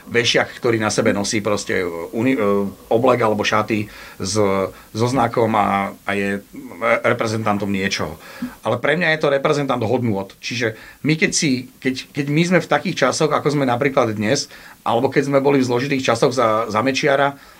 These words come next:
tak minimálne ja som sa k tomu prezidentovi vždy nejak utiekal a hľadal som v ňom oporu. A hľadal som v ňom aj človeka, ktorý bude upozorňovať na to, keď nezodpovední politici a toxickí politici,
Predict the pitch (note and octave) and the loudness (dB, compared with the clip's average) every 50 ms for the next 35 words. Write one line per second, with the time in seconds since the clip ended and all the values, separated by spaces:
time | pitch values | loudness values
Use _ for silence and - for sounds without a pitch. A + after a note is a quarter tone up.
0 | - - - - C3+ B2+ - - - - - _ - - _ - C3 C3 D#3 F3 | -20 -12 -6 -4 -4 -4 -4 -6 -10 -12 -14 _ -20 -20 _ -6 -2 0 0 0
1 | F3 E3+ E3 E3 D#3+ D3 C3 A#2+ A#2+ B2 F3 D#3 D3+ C3 - - C#3+ C3+ A2+ B2 | 0 0 0 0 0 0 0 0 0 0 -2 -2 -2 -2 -2 -2 -2 -2 0 0
2 | A#2+ A#2 A#2 C#3 C#3 C3+ C#3+ C#3 C3+ C3 A#2+ A2 A#2 B2 C3+ C#3+ C#3 B2 A#2 A#2+ | 0 0 0 -2 0 2 0 0 2 0 -2 -2 -4 -4 -2 -2 -2 -2 -2 -4
3 | - B2 - A#2+ A#2+ A#2+ D3+ C#3 C3+ C3+ - C#3 C3 C3+ C#3+ C3+ - - - - | -6 -8 -8 -6 -4 -2 0 0 0 2 2 2 2 2 0 -2 -6 -14 -20 -6
4 | - - A2+ B2+ C#3 D3 D3 C#3+ - C#3 C3 B2+ B2 B2 A#2 - - A#2 A#2 - | -2 0 2 2 2 2 2 2 0 0 0 0 0 -2 -2 -2 -2 -2 0 0
5 | B2 A2 G2+ F#2 - - - - - - - - - - G#2 B2+ - F3 F3+ F3 | 0 0 0 -4 -8 -14 -20 -20 -20 -20 -20 -8 -6 -2 0 2 2 2 2 2
6 | F#3+ E3+ D#3+ E3 D3+ C#3+ C3 - - C3 C#3 C#3+ C#3 D#3+ - - - C#3+ C#3+ C3+ | 2 2 2 2 2 0 0 0 2 2 2 2 2 0 -2 0 0 0 0 2
7 | C#3 C3 C3 C3 C3+ C#3+ E3+ D#3 D#3+ D#3 C#3+ D3 C#3 C3 - - A2+ A2 B2 - | 0 0 -2 -2 -2 -2 0 2 2 2 2 2 2 2 2 2 2 0 0 0
8 | D#3+ D#3 - B2 A2+ A#2 A#2 B2 D3 C3 - D3 C3 C3+ C#3 C#3 B2+ - A2+ A#2 | 0 0 0 -2 -2 -2 -2 -2 -2 -2 0 2 2 2 2 0 0 0 0 0
9 | B2 A#2 C3+ C3 - D3+ D3+ D3+ - - - - - - - - C3+ - - D#3+ | 0 -2 -4 -4 -2 0 -2 -2 -4 -8 -18 -20 -18 -2 0 0 2 2 0 -2
10 | - - E3+ - D3+ C#3 C#3 C3+ C3 C#3+ C3+ - D#3+ D3+ D3 | -2 -2 0 2 4 4 4 4 2 -2 -4 -2 -2 -2 -2